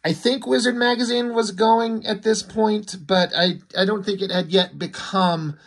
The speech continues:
the monstrosity that it was going to, because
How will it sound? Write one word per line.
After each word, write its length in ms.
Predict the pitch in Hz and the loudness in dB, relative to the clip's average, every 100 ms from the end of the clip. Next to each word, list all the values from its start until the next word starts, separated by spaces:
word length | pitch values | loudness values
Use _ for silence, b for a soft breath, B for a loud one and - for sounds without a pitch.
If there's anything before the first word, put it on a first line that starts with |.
| B B B 131 | B B B -4
the 140 | 151 | -2
monstrosity 920 | 143 156 151 - - 165 170 156 160 | 0 0 0 -4 0 2 2 2 -2
that 180 | 143 143 | -2 -2
it 100 | 143 | -2
was 140 | 135 113 | -4 -6
going 400 | 143 156 156 147 | -6 -4 -4 -4
to, 400 | 139 120 120 - b b b b - | -6 -8 -10 -14 b b b b -12
because 840 | 139 151 143 139 135 127 - - | -8 -2 0 2 0 -2 -6 -10